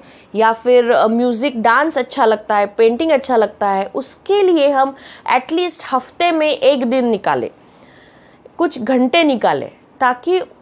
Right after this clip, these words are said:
हमारा स्ट्रेस उस वजह से कम हो, हमें प्लेजर उसमें से मिले। तो ये कुछ चीज़ें थी जिससे हम हमारा स्ट्रेस कम कर सकते हैं।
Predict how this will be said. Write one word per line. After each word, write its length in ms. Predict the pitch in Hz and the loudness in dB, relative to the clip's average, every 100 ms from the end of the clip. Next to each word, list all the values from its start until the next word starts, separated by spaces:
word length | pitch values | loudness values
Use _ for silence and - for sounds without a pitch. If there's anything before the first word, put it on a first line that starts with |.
| _ - | _ -18
हमारा 640 | - 233 240 262 214 226 - | -6 -2 0 2 2 0 -4
स्ट्रेस 560 | - - 285 294 294 - | -14 -2 0 0 -2 -8
उस 220 | 285 - | -8 -4
वजह 220 | 233 233 | -2 -2
से 340 | 226 294 294 - | -2 -4 -4 -4
कम 180 | 247 247 | 0 0
हो, 320 | 254 254 277 - - - - - - | 2 0 -2 -8 -20 -20 -20 -20 -10
हमें 400 | 247 254 311 339 - _ - _ _ _ _ _ | -4 0 0 -4 -12 _ -20 _ _ _ _ _
प्लेजर 560 | 240 247 240 294 330 - - | 0 2 4 2 2 0 -6
उसमें 260 | 220 226 | -6 -6
से 160 | 220 214 | -4 -6
मिले। 260 | 180 147 - _ _ _ _ _ _ _ _ - - _ _ _ - _ | -6 -8 -12 _ _ _ _ _ _ _ _ -20 -20 _ _ _ -20 _
तो 280 | 349 392 - | 0 0 -2
ये 400 | - 214 277 392 | -6 -2 0 0
कुछ 440 | 415 - 370 370 - | -2 -2 -4 -4 -4
चीज़ें 340 | 285 240 277 | -4 0 0
थी 320 | 277 220 208 | 0 -6 -6
जिससे 320 | 202 233 - 330 | -6 -6 -4 -2
हम 180 | 320 | 0
हमारा 300 | 294 247 277 | 2 2 2
स्ट्रेस 460 | 311 - 302 302 - | 0 -4 -2 -2 -2
कम 200 | 277 247 | -2 0
कर 140 | 208 | -2
सकते 340 | 185 - - 151 | -4 -10 -12 -12
हैं। 160 | 147 | -12